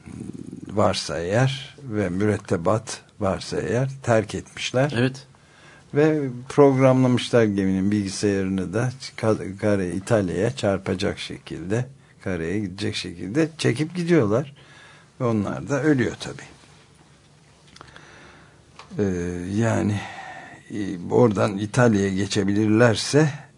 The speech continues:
Speaker 1: e, oradan İsveç'e, Almanya'ya, bazen Kanada'ya gitmeye çalışıyorlar.
Speaker 2: Dokuz kişi kurtulmuş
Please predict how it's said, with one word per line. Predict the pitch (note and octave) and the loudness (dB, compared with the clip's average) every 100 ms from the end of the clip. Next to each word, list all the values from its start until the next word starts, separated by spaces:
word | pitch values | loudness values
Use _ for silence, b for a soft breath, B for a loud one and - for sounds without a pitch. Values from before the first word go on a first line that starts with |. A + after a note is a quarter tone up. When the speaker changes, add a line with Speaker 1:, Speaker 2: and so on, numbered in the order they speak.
| _ _ - | _ _ -12
Speaker 1:
e, | F#2 F2+ - F2 | -8 -8 -8 -8
oradan | - A2+ F2+ D#2+ B2 A#2+ F#2+ F#2 G2 F2+ C#2+ C2+ - - - | -2 -2 0 2 4 4 0 -6 -6 -6 -10 -14 -18 -18 -6
İsveç'e, | A2 G#2+ - E2 - F#2+ | -6 -4 -8 -8 -2 0
Almanya'ya, | G2+ G2+ G2+ F2+ E2+ G2 | 2 2 2 0 -2 0
bazen | G2 F2+ F2 G#2+ | 2 2 0 -2
Kanada'ya | G#2 F#2+ F2+ E2+ F2 A2 G#2+ B B B _ | -2 0 -2 -4 -4 -4 -4 B B B _
gitmeye | G2+ G2 - F2 A2 | -8 -6 -4 -2 0
çalışıyorlar. | - F#2 F2 - G2 E2+ D#2+ A#2+ C3 - B B B B | -2 -4 -4 -4 -4 -4 -2 -4 -6 -14 B B B B
Speaker 2:
Dokuz | A#2+ A2+ - | -4 -4 -4
kişi | - - | -4 -6
kurtulmuş | - G2 F#2+ F2+ - | -8 -8 -8 -8 -10